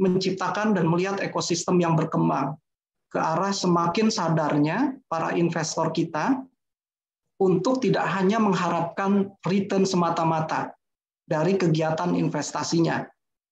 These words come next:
tetapi dalam menempatkan portfolio dan investasinya, para investor juga sudah mulai mempertimbangkan apakah keuntungan itu mereka peroleh dengan tetap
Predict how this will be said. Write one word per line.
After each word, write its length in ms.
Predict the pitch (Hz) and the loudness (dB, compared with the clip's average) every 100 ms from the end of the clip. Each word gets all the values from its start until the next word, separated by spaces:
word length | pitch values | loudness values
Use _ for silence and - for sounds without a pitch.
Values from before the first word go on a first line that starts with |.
| _ - | _ -8
tetapi 480 | 165 165 165 254 180 | -4 -2 2 4 4
dalam 300 | 170 175 175 | 4 2 4
menempatkan 800 | 170 165 190 190 226 220 220 214 | 2 2 0 -2 -2 2 2 2
portfolio 720 | 175 - 175 170 170 175 165 | -2 -2 0 2 2 2 0
dan 180 | 151 170 | 0 0
investasinya, 960 | 160 160 - 165 - 277 233 160 196 - _ _ _ | 0 -2 -6 -8 0 2 2 0 -4 -8 _ _ _
para 180 | 175 180 | -4 0
investor 480 | 175 185 175 - 214 | 0 0 -2 -2 0
juga 240 | 180 165 156 | 0 0 0
sudah 640 | 190 175 180 202 196 - - | 0 0 0 -2 -4 -8 -4
mulai 380 | 170 175 180 190 | 0 2 0 0
mempertimbangkan 1120 | 185 175 180 190 180 165 156 151 160 143 135 - _ _ _ _ - | 0 0 -2 0 2 2 2 -2 -2 -2 -2 -6 _ _ _ _ -6
apakah 540 | 170 175 175 226 226 | -4 -2 -2 -4 -2
keuntungan 560 | 202 175 170 170 170 175 | 2 2 2 2 2 2
itu 240 | 170 - 247 | 0 2 2
mereka 340 | 180 165 160 | 2 0 -4
peroleh 560 | 160 160 143 160 277 269 - _ _ _ 170 | -4 -2 0 0 -2 -6 -12 _ _ _ 0
dengan 340 | 175 175 180 | 0 2 0
tetap 560 | 175 175 208 233 - | -2 -4 -4 -4 -4